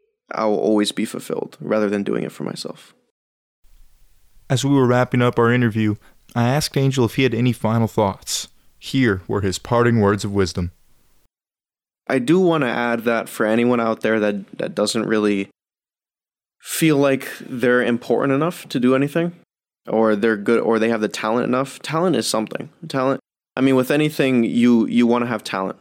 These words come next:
Speaker 1: because first comes the talent, next comes the hard work, then comes success. But it doesn't matter how much talent you have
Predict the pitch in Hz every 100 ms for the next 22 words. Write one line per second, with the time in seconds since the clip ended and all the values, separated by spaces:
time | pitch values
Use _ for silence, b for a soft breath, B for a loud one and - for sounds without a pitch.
0 | - - - 110 98 95 - - _ _
1 | _ _ _ _ _ _ _ - - 127
2 | - 117 104 123 107 104 - 107 104 -
3 | 110 104 110 104 104 101 - 104 104 -
4 | 101 - - - - - - _ _ _
5 | _ _ _ _ _ _ - 117 120 -
6 | 120 135 143 131 123 120 131 117 110 -
7 | - 120 107 104 123 110 98 87 - -